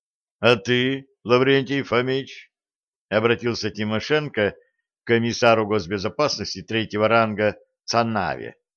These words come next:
Бывший нарком внутренних дел Белоруссии исполнял сейчас еще и обязанности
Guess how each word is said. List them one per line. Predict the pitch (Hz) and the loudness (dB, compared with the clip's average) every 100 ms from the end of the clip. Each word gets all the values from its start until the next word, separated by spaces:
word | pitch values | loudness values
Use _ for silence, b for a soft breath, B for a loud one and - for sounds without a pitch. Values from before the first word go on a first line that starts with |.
| _ _ _ _ _ _ _ _ _ - | _ _ _ _ _ _ _ _ _ -2
Бывший | 113 110 117 113 | 0 0 0 2
нарком | 110 110 113 113 107 | 2 2 0 0 0
внутренних | 110 110 110 107 110 95 | -2 -2 -2 -4 -4 -2
дел | 107 107 101 | 0 0 -2
Белоруссии | 104 110 143 139 - 90 85 _ _ _ - | -2 -2 -2 -6 -8 -10 -12 _ _ _ -10
исполнял | 98 - 101 110 131 127 | -10 -2 -2 2 2 2
сейчас | - 95 - 127 117 | -2 -8 2 2 2
еще | 104 95 - 98 | -4 -10 -6 -2
и | |
обязанности | 101 101 147 120 120 107 - 101 - | 0 0 -2 -2 -6 -8 -8 -8 -10